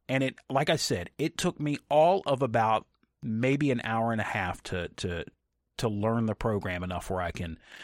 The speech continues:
I can record. And that's good for me. For some, <laughs> somebody might be saying, "An hour and a half?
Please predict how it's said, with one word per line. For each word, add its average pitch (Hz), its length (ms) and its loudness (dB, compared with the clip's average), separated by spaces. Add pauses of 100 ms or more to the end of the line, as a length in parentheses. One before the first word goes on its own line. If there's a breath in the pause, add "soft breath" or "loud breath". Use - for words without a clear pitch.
(160 loud breath)
I 104 80 0
can 101 160 -4
record. 101 520 -2 (120)
And 123 300 -4
that's 165 360 4
good 180 400 2
for 139 200 0
me. 139 220 4
For 151 180 -2
some, 247 220 2 (160)
<laughs> - 180 -14
somebody 247 320 2
might 151 200 2
be 123 80 0
saying, 120 280 0 (240 loud breath)
"An 123 160 -4
hour 254 400 6
and 131 100 -2
a - 20 -4
half? 269 720 2